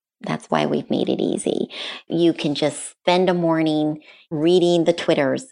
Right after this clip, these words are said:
looking at the Facebook page. But what I have found when I'm getting tired,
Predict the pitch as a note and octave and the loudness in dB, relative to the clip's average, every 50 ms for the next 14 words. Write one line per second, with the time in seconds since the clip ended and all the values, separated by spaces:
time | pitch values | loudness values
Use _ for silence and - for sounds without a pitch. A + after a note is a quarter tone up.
0 | _ - - D#3 D3 D#3 D#3 - E3+ E3 D#3+ D3+ - D#3 - - D3+ D3 D3 - | _ -6 -4 0 0 0 2 2 0 0 0 0 -2 -2 0 0 0 0 -2 -2
1 | - - - - - - C#3 - F2 - - - - F3 - - - - A3 B3+ | -2 -4 -4 -4 -4 -2 -2 0 0 -2 -4 -4 -2 -2 -2 -2 -2 -2 -2 -2
2 | D#4+ F4+ - - G#3+ A3 A#3 A#3+ A#3 A3+ G#3+ G#3 - - F#3 F3 D#3+ D#3 F3 C#3 | -2 -2 -2 -2 -2 0 0 0 0 -2 -2 -4 -4 -2 -2 0 0 0 -2 -2
3 | - - - E3+ F3+ F3+ G3 F#3+ F3+ F3 E3 D#3 D3 D3 - - C#3 B2+ B2+ C3 | -4 -4 -4 -4 -2 -2 -2 0 0 0 2 0 0 -2 -4 -2 -2 -2 -2 -2
4 | A#2 G2+ F#2+ - - - | -2 -2 -4 -4 -6 -8